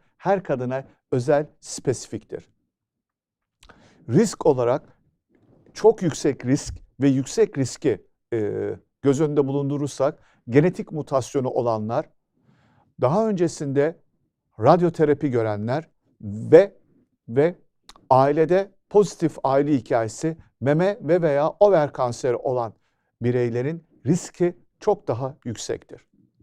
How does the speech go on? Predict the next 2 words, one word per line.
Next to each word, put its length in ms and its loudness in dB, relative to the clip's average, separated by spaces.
Bir 220 2
sepetteki 880 0